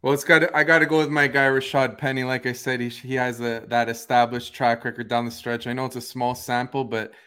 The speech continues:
you can't diminish what he did. He looked like basically Nick Chubb ver-, West Coast version. Like, he was running like a total beast, efficient as hell, just broke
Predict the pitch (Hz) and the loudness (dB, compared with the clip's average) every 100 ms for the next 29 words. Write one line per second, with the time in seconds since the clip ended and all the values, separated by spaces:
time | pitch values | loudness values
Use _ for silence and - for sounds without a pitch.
0 | _ 120 117 143 139 131 135 131 120 131 | _ -12 -2 -2 0 -2 -2 -4 -4 -4
1 | 120 110 117 104 107 120 120 123 113 - | -4 -2 -2 0 -2 -4 -2 -2 -2 -2
2 | 123 120 120 120 117 98 _ _ - 120 | -2 -2 -10 -6 -6 -6 _ _ -10 -6
3 | 131 - - 135 120 104 120 - 117 127 | -6 -8 -2 -2 -2 -4 -4 -4 -2 -2
4 | 123 - 131 123 - 101 107 104 98 98 | -4 -4 -2 -2 -6 -4 -2 -2 -4 -8
5 | 101 98 127 120 107 110 120 120 117 113 | -8 -8 -6 -4 -4 -4 -2 -2 -2 -4
6 | 117 104 _ _ _ - 131 120 104 120 | -6 -10 _ _ _ -2 0 0 0 0
7 | 120 117 - _ _ _ _ _ - 117 | 0 -2 -10 _ _ _ _ _ -12 -12
8 | - 139 - 135 127 117 123 120 117 117 | 0 0 2 -2 -2 -2 2 4 6 4
9 | 113 107 - _ 120 123 - | 0 -8 -18 _ -2 -2 -4